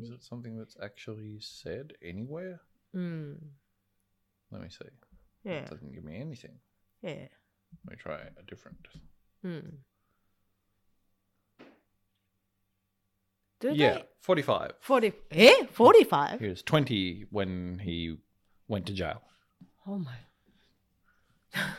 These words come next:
Speaker 1: So I guess he and Majima are the same age.
Speaker 2: Right.
Speaker 1: Um, 'cause how old was Q in Yakuza Zero? Like, about that age, I guess.
Speaker 2: Mm.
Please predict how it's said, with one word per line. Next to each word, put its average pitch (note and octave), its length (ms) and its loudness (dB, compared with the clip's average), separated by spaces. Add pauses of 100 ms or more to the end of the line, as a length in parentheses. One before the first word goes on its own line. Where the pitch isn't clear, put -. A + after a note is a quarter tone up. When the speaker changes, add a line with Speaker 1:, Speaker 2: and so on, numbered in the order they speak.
(260)
Speaker 1:
So - 140 -8
I G2 40 -2
guess C3 160 -4
he B2 300 2
and G2 240 -2
Majima F2+ 480 -4
are D2+ 40 -6
the - 120 -10
same F#2+ 240 -4
age. - 280 -14 (320)
Speaker 2:
Right. C#3 420 -16 (680)
Speaker 1:
Um, D#2+ 460 -12 (1500)
'cause - 800 -12 (600)
how F3 80 -12
old G3 160 -12
was E3 180 -12
Q D#3+ 400 -12
in B2+ 260 -6
Yakuza A#2 380 -6
Zero? C#3 380 -6 (340)
Like, - 140 -16 (560)
about F2+ 220 -4
that D2+ 220 -6 (320)
age, - 260 -16
I E2 60 -12
guess. - 300 -18 (140)
Speaker 2:
Mm. D#3 500 -12